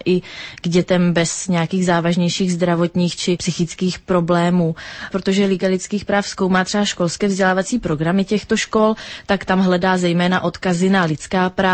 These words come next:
nediskriminaci, multikulturu a boj proti šikaně. To znamená, že tyto všechny věci by tato škola měla splňovat, a zejména je významné, že ta škola musí prokázat, že u žáků došlo za dobu pobytu toho žáka na té škole k určitému posunu, to znamená nějakou přidanou hodnotu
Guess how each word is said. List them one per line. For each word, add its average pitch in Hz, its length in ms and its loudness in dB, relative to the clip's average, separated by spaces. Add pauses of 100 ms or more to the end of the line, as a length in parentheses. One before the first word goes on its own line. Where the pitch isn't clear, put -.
nediskriminaci, 185 1300 0
multikulturu 180 1040 2
a 175 60 0
boj 170 240 0
proti 175 400 -2
šikaně. 170 560 0
To 180 100 0
znamená, 180 360 2
že 185 140 0
tyto 185 340 0
všechny 185 520 -2
věci 185 320 2
by 185 220 2
tato 180 240 -2
škola 190 320 2
měla 190 260 2
splňovat, 170 640 0 (100)
a 170 140 2
zejména 190 420 2
je 202 100 2
významné, 185 640 2 (260)
že 185 180 2
ta 202 120 2
škola 190 300 -2
musí 185 280 0
prokázat, 175 640 0
že 170 160 0
u 196 120 -2
žáků 180 460 0
došlo 180 400 0
za 185 120 0
dobu 175 260 0
pobytu 190 380 0
toho 190 240 0
žáka 170 340 0
na 180 140 0
té 180 180 0
škole 185 340 2
k - 100 -10
určitému 185 540 0
posunu, 190 500 -2
to 180 120 -2
znamená 175 400 2
nějakou 175 320 2
přidanou 185 500 2
hodnotu 180 520 2